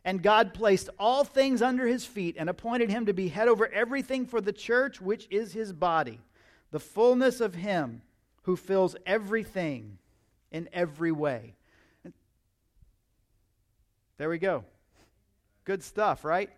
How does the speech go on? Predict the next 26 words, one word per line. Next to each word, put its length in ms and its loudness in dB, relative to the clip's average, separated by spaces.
I 100 0
wanna 180 4
look 200 6
at 120 0
the, 200 0
the 100 -6
three 280 -6
parts 380 0
of 100 -10
the 80 -6
three 240 -8
things 260 -2
he 80 -2
prays 340 -2
for. 160 -4
Beginning 260 -4
in 100 -4
verse 280 2
eighteen, 460 -6
notice 220 -2
he 100 -10
says, 280 -2
"I 120 2
pray 600 0
that 180 0
the 160 -6